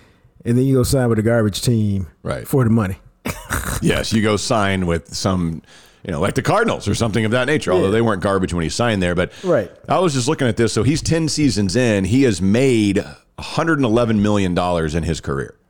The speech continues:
Speaker 2: So he's gotten
Speaker 1: Awesome.
Speaker 2: paid. I mean, he, that contract he signed,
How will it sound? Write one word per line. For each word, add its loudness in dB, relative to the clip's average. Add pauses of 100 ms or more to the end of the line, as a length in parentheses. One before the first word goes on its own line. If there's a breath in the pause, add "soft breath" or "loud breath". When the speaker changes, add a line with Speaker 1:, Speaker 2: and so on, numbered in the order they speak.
(160)
Speaker 2:
So 0
he's 2
gotten 0
Speaker 1:
Awesome. 0
Speaker 2:
paid. 0
I -6
mean, -4
he, 2
that -4
contract 0
he 2
signed, 0